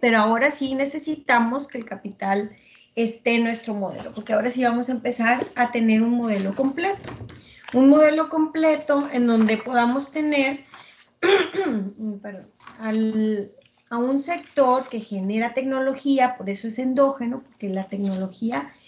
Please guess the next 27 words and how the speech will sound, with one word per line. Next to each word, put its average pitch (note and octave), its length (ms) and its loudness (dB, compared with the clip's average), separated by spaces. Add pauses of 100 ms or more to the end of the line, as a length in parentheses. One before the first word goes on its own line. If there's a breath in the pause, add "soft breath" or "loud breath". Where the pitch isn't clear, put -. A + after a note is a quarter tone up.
(220 loud breath)
sí C#4 180 -4
sabemos C4+ 500 0
cómo C4+ 240 -2
se C#4+ 160 -2
va A#3+ 120 -2
a A3+ 60 -6
generar A3+ 520 2
en B3 160 2
este A3 200 -2
modelo, G3+ 600 2 (560 loud breath)
a G3+ 420 6
diferencia A3+ 600 2
de C4 60 2
los B3+ 160 2
modelos A3 420 6
neoclásicos A3 840 2
en G#3 140 2
donde G3+ 240 2
estaba G#3 300 2
la A#3 180 4
tecnología A3 800 0
y B3 180 0
quién C4 260 2
sabe D#4+ 240 -2 (240)
qué B3 240 4
era, C4 220 2
pero A3 320 0